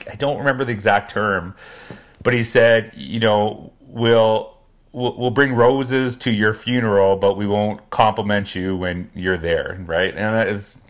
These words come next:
probably not even close to that, but hopefully you get the idea. So be the person that's not that five percent. Look for ways you can elevate. And one of the things that I've just done recently, and I've been really trying to be thoughtful of this,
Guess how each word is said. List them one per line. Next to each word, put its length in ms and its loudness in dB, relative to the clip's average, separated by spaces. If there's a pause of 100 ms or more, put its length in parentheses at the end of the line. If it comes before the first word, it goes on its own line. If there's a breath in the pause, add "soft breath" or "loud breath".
(240)
probably 280 0
not 180 -4
even 180 -10
close 280 -6
to 100 -14
that, 280 -4
but 300 -6
hopefully 340 -6
you 60 -10
get 180 -8
the 120 -8
idea. 440 -4 (1200 loud breath)
So 380 0 (140)
be 240 -2
the 120 -2
person 680 -2 (1120 loud breath)
that's 240 0
not 280 2
that 180 0
five 220 -2
percent. 520 -8
Look 320 0
for 320 0
ways 360 -2
you 80 -12
can 100 -10
elevate. 480 -6
And 300 -6
one 160 0
of 60 -6
the 60 0
things 120 -2
that 80 6
I've 120 2
just 220 -6
done 360 -2 (600)
recently, 800 -2 (240)
and 160 -2
I've 140 0
been 240 -2
really 340 0
trying 280 0
to 100 -4
be 100 -4
thoughtful 420 0
of 120 -2
this, 320 0